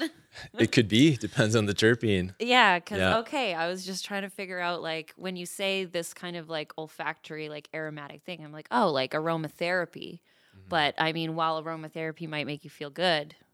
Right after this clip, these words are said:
Speaker 2: I mean, maybe it does make you feel really good. I don't
Speaker 1: Mm-hmm.
Speaker 2: know. So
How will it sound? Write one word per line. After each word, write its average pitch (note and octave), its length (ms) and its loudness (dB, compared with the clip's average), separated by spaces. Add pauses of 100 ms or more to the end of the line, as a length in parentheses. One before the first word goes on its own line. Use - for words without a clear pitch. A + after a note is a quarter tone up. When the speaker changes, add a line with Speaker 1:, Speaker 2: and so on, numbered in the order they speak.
(140)
Speaker 2:
I D3+ 100 -6
mean, A3+ 180 -4
maybe A3 220 2
it G3+ 80 -2
does G4 220 0
make G#4 160 -10
you D#4+ 60 -6
feel B3 240 -4
really F#3 640 -10
good. - 480 -18
I G3 120 -10
don't A#3 180 -6
Speaker 1:
Mm-hmm. D#4 80 -12
Speaker 2:
know. - 120 -14 (140)
So E3 360 -4